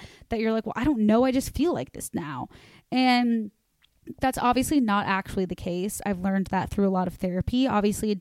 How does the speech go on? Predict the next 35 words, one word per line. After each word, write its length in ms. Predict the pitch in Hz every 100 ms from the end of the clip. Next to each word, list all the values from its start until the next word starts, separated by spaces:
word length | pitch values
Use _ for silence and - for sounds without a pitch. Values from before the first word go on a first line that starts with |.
| -
sometimes 480 | - 208 - 214 202
it 140 | 196
does, 320 | 196 196 196 - - - _
you 60 | 208
know, 160 | 196
take 460 | 214 - 202 - 196
getting 240 | 208 208
curious 580 | 202 - 202 214 220 220
and 160 | 202 196
leaning 300 | 196 214 214
into 180 | 202
the 80 | 202
dark 300 | 196 190 202
feelings, 400 | - 214 208 214
leaning 240 | 196 196 202
into 180 | 202
the 80 | -
scary 380 | 202 - 196 208
feelings. 460 | 202 214 214 214 202
Sometimes 360 | 214 - 208
it 80 | 202
takes 320 | - 196 -
years 540 | 165 165 240 277 185 -
of, 300 | 196 180 -
of 200 | - -
kind 180 | - 196
of 180 | 180 165
doing 300 | 190 185 190
that 260 | 180 185 185
and 100 | 180
figuring 400 | - 185 185 185
out 240 | 180 175
root 160 | 208 -
causes 720 | - 196 196 196 196 196 -
and, 180 | 165